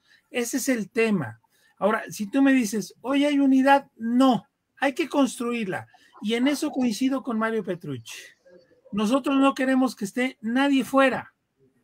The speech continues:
nadie, ni Jorge Vega, ni Juan Pérez, ni Luis, quien sea. Queremos a todos dentro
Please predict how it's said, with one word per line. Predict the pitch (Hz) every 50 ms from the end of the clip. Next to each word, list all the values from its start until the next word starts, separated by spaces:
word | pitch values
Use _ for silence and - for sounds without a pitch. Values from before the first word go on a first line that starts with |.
| _ _ _ _ _ _ _
nadie, | - 196 220 247 269 302 302 262 226 175 120 110 - _ _ _ _ _ _ _ -
ni | 240 240 262 277 262
Jorge | - - 294 311 285 - 285 277
Vega, | 262 262 269 269 269 262 262 262
ni | 254 240
Juan | 240 - 262 269 262 254
Pérez, | - 262 254 262 254 262 254 254 233
ni | 214 226 226
Luis, | 226 226 254 254 220 - - - 214 202 208 214 214 202 -
quien | - 262 269 269 254
sea. | 247 - - 262 262 240 175 127 120 - _ _ _ _ _ _ _ _
Queremos | - 226 240 262 277 285 294 254 269
a | 262 254
todos | - 269 262 254 240 214
dentro | 226 247 254 254 240 202 196 208 202 190 180 -